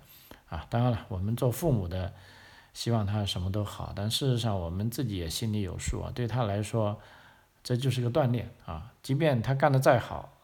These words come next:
她两三个月之后她依然要回去上大学啊，甚至她干得不好，可能人家一个礼拜就把她开掉了啊，她也要乖乖回去肯德基了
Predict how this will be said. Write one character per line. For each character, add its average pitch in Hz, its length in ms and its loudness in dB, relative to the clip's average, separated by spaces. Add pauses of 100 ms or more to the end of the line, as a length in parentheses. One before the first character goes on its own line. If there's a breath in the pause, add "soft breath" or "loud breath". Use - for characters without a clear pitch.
她 95 200 -6
两 82 180 -4
三 104 160 -2
个 101 100 0
月 92 120 -2
之 98 80 -6
后 90 180 -6
她 - 180 -8
依 95 140 -4
然 90 180 -4
要 85 120 -6
回 - 120 -12
去 - 140 -8
上 92 160 -8
大 76 140 -8
学 - 200 -14 (540 loud breath)
啊， - 120 -8
甚 143 200 0
至 139 120 4
她 135 120 2
干 135 180 4
得 131 60 8
不 135 160 2
好， 92 240 -2
可 - 140 -10
能 104 160 -2
人 101 120 -2
家 107 140 0
一 104 120 -2
个 110 80 -2
礼 90 140 -4
拜 101 200 -2
就 92 120 -6
把 82 120 -6
她 82 140 -8
开 92 200 -10
掉 92 160 -6
了 78 60 -8
啊， 80 320 -12
她 92 140 -10
也 90 80 -8
要 82 160 -8
乖 87 160 -8
乖 85 260 -8
回 82 180 -10
去 80 200 -10
肯 80 200 -12
德 80 120 -8
基 80 180 -10
了 78 60 -12